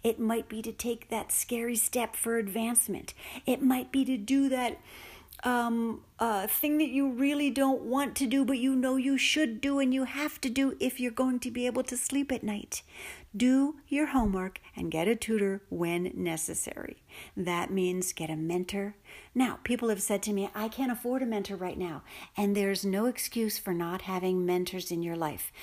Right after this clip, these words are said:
You can have a mentor dead or alive. And when I say that, uh, what I mean is you can use a book. You can find someone that you admire, who's been where you are and who has made it through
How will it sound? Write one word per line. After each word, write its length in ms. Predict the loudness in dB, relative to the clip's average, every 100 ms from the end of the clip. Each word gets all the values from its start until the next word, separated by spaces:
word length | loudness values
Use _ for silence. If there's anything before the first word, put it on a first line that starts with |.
| -16 -4
You 180 | 2 2
can 160 | 2 2
have 160 | 2
a 80 | 4
mentor 380 | 2 2 -2 -4
dead 280 | -2 0 2
or 120 | 2
alive. 520 | 2 0 -2 -8 -12 -18 -16 0
And 160 | 4
when 120 | 4 4
I 120 | 2
say 240 | 2 2
that, 280 | 2 0 -2 -8 -20 -10
uh, 120 | -4
what 200 | 0 0
I 120 | 2 2
mean 260 | 4 4
is 300 | 4 0 -4
you 180 | -2 -2
can 220 | 0 2
use 240 | 2 2 0
a 80 |
book. 680 | -2 -2 0 0 -2 -10 -12 -16 -20 -20 -20 -8
You 120 | -4
can 180 | 0 0
find 500 | 0 -2 0 2 2
someone 460 | 2 2 2 2 2
that 140 | 0
you 180 | 2 2
admire, 760 | 2 2 0 -2 -4 -6 -10 -16 -20 -8
who's 280 | 2 2 2
been 640 | -2 4 6 8 6 4
where 240 | 0 0 0
you 300 | 0 0 0
are 220 | 0 0
and 180 | 0 0
who 140 | 0
has 200 | -2 -2
made 380 | 0 0 2 4
it 200 | 4 0
through 720 | -6 -4 2 4 6 6 4